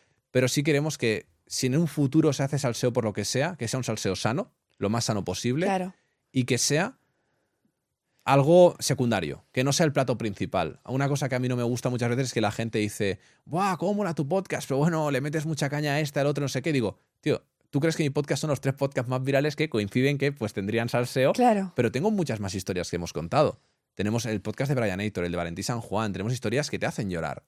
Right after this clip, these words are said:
Speaker 2: Exacto.
Speaker 1: Y digo, "Este podcast no es solo eso. También es,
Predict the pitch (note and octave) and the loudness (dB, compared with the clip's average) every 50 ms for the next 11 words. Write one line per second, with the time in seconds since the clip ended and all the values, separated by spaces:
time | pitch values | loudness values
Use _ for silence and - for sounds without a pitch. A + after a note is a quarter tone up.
0 | _ _ - G#3+ F3+ - G#3 F#3 F#3+ - - - F#2+ G2+ A2+ A2 G#2 G#2 G#2+ B2 | _ _ -10 -8 -6 -4 -6 -6 -6 -10 -14 -8 -4 0 0 2 2 0 -2 0
1 | - F#3 C#3+ C#3+ D3 C#3+ - G3 F#3+ - A2 A#2 C#3+ - - F#2 E2 D2+ - - | -2 -4 -2 -4 -6 -4 -6 -8 -8 -6 -8 -8 -6 -4 -4 -4 -4 -4 -6 -8
2 | - - - _ _ _ _ _ - G2+ G#2+ A2 A2+ B2+ C#3+ F3+ - - | -10 -12 -14 _ _ _ _ _ -4 -2 -2 0 0 0 0 -2 -2 -4